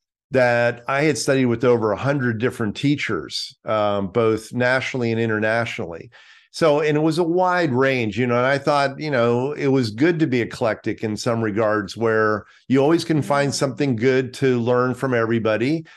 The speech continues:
Speaker 1: And, i-, and that could include that something that you wouldn't want to do, you know, and, but it was, there was always a blessing, and I was always grateful for everybody that I was able to study with.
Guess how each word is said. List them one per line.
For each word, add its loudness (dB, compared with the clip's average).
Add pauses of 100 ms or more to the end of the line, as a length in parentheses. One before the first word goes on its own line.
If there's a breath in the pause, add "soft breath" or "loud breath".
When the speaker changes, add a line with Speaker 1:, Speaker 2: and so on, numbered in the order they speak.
(220 loud breath)
Speaker 1:
And, 0
i-, -4
and 0
that 0
could -2
include 0
that 0
something -2
that 0
you 2
wouldn't 2
want 2
to -2
do, -6
you -6
know, -4
and, -4 (380 loud breath)
but 4
it 0
was, 0
there 2
was 2
always 2
a 0
blessing, -2
and -2
I 0
was 0
always 2
grateful -2
for -2
everybody 0
that 0 (100)
I -2
was -2
able 0
to -2
study -2
with. -8